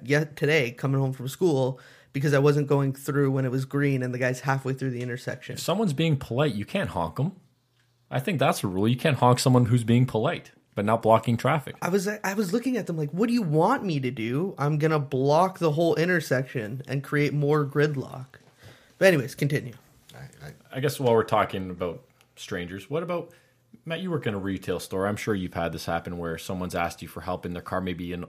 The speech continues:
Speaker 2: elderly person putting stuff in their, in their vehicle. Let's
Speaker 1: Or,
Speaker 2: say
Speaker 1: yeah, all
Speaker 2: let's
Speaker 1: the
Speaker 2: say
Speaker 1: time.
Speaker 3: or a completely able-bodied person that just doesn't wanna do it 'cause they believe it's part of the service.
Speaker 1: Yeah, they, that happens
Speaker 2: That, that's
Speaker 1: all
Speaker 2: a
Speaker 1: the
Speaker 2: better
Speaker 1: time.
Speaker 2: scenario.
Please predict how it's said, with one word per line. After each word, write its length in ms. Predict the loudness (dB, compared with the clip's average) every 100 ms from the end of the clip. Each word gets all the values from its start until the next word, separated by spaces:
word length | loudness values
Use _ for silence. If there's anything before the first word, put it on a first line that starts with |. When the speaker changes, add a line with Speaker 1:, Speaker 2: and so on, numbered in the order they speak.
| -6
Speaker 2:
elderly 400 | -6 -4 -4 -6
person 440 | -6 -8 -6 -10
putting 240 | -6 -8 -8
stuff 320 | -6 -8 -6
in 120 | -6
their, 280 | -6 -6 -10 _ -16
in 80 | -12
their 200 | -12 -14 _ _ -8
vehicle. 440 | -4 -4 -2 -4 -2
Let's 140 | 2
Speaker 1:
Or, 60 | 4
Speaker 2:
say 200 | 4 2 -2
Speaker 1:
yeah, 240 | -4 -4 -10 _ -6
all 100 | 0
Speaker 2:
let's 140 | 2 2
Speaker 1:
the 60 |
Speaker 2:
say 60 | 0
Speaker 1:
time. 80 | 4
Speaker 3:
or 120 | 4
a 40 |
completely 580 | 4 0 0 -2 -4 -4
able-bodied 540 | -4 -4 0 0 0 -4
person 340 | -8 -6 -8
that 60 | -8
just 220 | -8 -10 _ -6
doesn't 300 | -4 -4 -6
wanna 180 | -6 -6
do 180 | -6
it 60 | -6
'cause 100 | -6
they 80 | -6
believe 280 | -6 -6 -6
it's 120 | -8
part 260 | -6 -6 -6
of 60 |
the 80 | -8
service. 600 | -10 -8 -8 -8 -10 -14 _ _ _ _ _ -10
Speaker 1:
Yeah, 220 | -4 -2
they, 160 | -2 -4 -2
that 140 | -2 2
happens 260 | 2 2
Speaker 2:
That, 140 | 2 4
that's 160 | 4
Speaker 1:
all 60 | 4
Speaker 2:
a 20 |
Speaker 1:
the 60 | 6
Speaker 2:
better 180 | 6 4
Speaker 1:
time. 80 |
Speaker 2:
scenario. 520 | 0 -2 -4 -4 -8